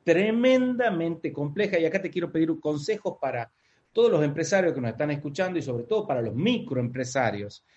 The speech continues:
que son los que muchas veces sufren más en estas circunstancias. ¿Qué le, qué le aconsejarías en estos momentos, en una crisis sin igual, producto de una pandemia? ¿Qué es lo que aconsejarías vos a los empresarios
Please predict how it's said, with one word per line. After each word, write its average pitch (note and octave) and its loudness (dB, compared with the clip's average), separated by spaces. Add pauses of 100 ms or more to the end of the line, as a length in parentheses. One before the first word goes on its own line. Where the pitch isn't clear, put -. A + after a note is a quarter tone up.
(200)
que C#3+ -6
son F#3+ -2
los F#3+ 0
que D3 -8
muchas F#3 -2
veces F3+ -4
sufren D3+ -4
más D3+ -2
en C3 -2
estas A#2+ -8
circunstancias. A#2+ -10 (800)
¿Qué C4+ 2
le, A#3+ -4
qué B3+ -2
le C4+ 4
aconsejarías F#3 2
en F3 2
estos C4+ 2
momentos, G3 4
en D3 4
una C3+ 2
crisis G3+ -6
sin F#3+ 0
igual, E3 2
producto D#3 -2
de C#3 0
una A2+ -2
pandemia? G3+ -2 (560)
¿Qué A3+ 2
es A3 2
lo G#3 2
que D#3+ 2
aconsejarías D#3 0
vos F3 2
a E3 0
los C#3+ 0
empresarios F3 -2